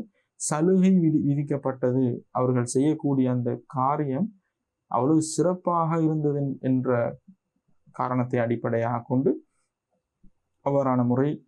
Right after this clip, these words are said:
அவர்களுடைய அந்த ஏழ்மை நிலைகளை எல்லாம் கவனத்தில் கொண்டு அந்த மாதிரியான தள்ளுபடிகளை அல்லது சலுகைகள் வழங்கப்பட்டிருக்கிறது என்பதையும், வழங்கப்பட்டது என்பதையும்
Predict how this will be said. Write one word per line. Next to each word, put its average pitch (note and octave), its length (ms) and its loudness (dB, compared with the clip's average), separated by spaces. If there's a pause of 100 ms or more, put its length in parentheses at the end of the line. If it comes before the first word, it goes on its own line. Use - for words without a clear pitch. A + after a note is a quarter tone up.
(800)
அவர்களுடைய D#3 480 0
அந்த C3 160 2
ஏழ்மை C#3 380 2
நிலைகளை B2 480 0
எல்லாம் A#2+ 360 -4
கவனத்தில் C3+ 460 -2
கொண்டு D3+ 300 -2 (600)
அந்த C3 280 0
மாதிரியான C3+ 580 0
தள்ளுபடிகளை C3 680 0
அல்லது A#2+ 220 -4
சலுகைகள் C3+ 560 0
வழங்கப்பட்டிருக்கிறது B2 880 -4
என்பதையும், A2+ 520 -4
வழங்கப்பட்டது C3 640 -2
என்பதையும் B2+ 520 -4